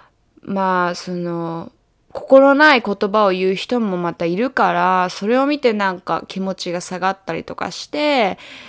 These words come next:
うん、心の病になってしまう人も少なくないと思います。やっぱりこう、自分に対して言われてなかったとしても、すごくこう、ネガティブな発言をしている人を見たりとか、ネガティブな発言を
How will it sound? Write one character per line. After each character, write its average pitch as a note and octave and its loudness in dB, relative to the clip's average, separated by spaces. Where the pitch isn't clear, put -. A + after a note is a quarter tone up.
う F3 -6
ん、 E3+ -8
心 C4 6
の B3+ 4
病 B3+ 4
に F#3 -2
な G#3 -2
っ G#3+ -10
て - -4
し G3+ -6
ま A3 0
う A3+ -2
人 B3 -2
も F#3 2
少 - -2
な A#3 0
く G3+ -4
な F#3+ 0
い G3 -4
と D#3+ -2
思 D#3 -2
い D#3 -4
ま D#3+ -6
す。 - -10
や A#3+ -2
っ B3 -4
ぱ E4 4
り E4 2
こ G3 2
う、 F#3 2
自 F#3 -4
分 D#4 2
に F4+ 2
対 F#4 4
し - -6
て B3 2
言 G#3 4
わ G#3 4
れ A3+ -2
て A#3 0
な A#3 2
か D4+ 4
っ B3 -6
た G3 -2
と F3 -2
し D#3+ -12
て F3+ -8
も、 G3+ -2
す - -6
ご B3 2
く A#3 -10
こ F#3+ 0
う、 F3+ 0
ネ F3+ -2
ガ A3 0
テ G3 -4
ィ F3 -4
ブ E3+ -6
な E3+ -6
発 E3 -8
言 F3+ -4
を F3+ -6
し - -12
て G3 -6
い F#3+ -4
る G3 -4
人 C4+ 0
を - 0
見 F#3 -2
た A#3 0
り F#3+ -2
と E3 -8
か、 F#3 2
ネ A3 0
ガ A#3+ 2
テ A3+ -4
ィ - -12
ブ F3 -6
な E3+ -4
発 F3 -10
言 G#3 -2
を D4 4